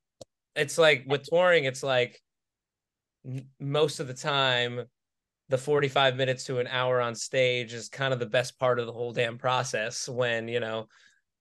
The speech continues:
the driving and everything else is not really necessarily the best. You know, you might be running on four hours of sleep and eating dinner at one in the morning because you didn't get to eat before you played in an ample time. So you might have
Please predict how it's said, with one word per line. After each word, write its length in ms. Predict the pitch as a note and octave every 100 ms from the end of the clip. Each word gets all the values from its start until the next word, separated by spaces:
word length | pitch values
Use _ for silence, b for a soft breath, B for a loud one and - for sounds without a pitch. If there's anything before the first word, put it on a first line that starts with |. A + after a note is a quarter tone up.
| _ _
the 80 | C3+
driving 800 | B2+ B2 C3+ C3+ C3 C3+ C3+ C3
and 220 | B2 A#2
everything 420 | A#2+ A#2+ A#2+ A#2+ A#2
else 320 | A#2+ A#2+ -
is 140 | G#2+
not 180 | B2 A2+
really 260 | A#2+ A#2 A2+
necessarily 560 | A2 - - A#2 A#2
the 80 | A2+
best. 360 | A#2 A2+ G#2+ B2
You 60 |
know, 100 | A#2
you 160 | A2+ A#2+
might 240 | A#2+ B2
be 340 | C3+ A#2+ A#2 - B B B B B - _ _ _ _
running 400 | C#3 D3 D3+ D3+
on 540 | D3 C#3 C#3 C#3 C3 C3+ _ _ _ _ _ _ _ _ _ -
four 200 | D3+ D3
hours 300 | C#3+ C#3 C3+
of 80 | C3
sleep 480 | - E3 D3 B2 - C3
and 340 | B2+ B2 B2+ C3
eating 260 | C3+ C3+
dinner 480 | C3 C#3 B2+ A2+ A#2
at 220 | A#2 A2+
one 180 | A#2 B2
in 80 | A#2+
the 80 | A#2
morning 340 | A#2 A2+ A2+
because 240 | A2+ A2 A#2+
you 60 |
didn't 220 | B2 B2
get 140 | A2+ B2+
to 120 | B2+
eat 240 | B2 B2+
before 260 | C3 - B2
you 140 | A#2
played 380 | A2+ - C#3 B2+
in 80 | A#2
an 80 | A#2+
ample 300 | A#2+ A2+ A#2
time. 480 | G#2+ A#2+ A2 G#2+ G#2+
So 300 | - B2 A2+
you 180 | A2 A2+
might 240 | A#2+ A#2+
have 200 | A#2+ A2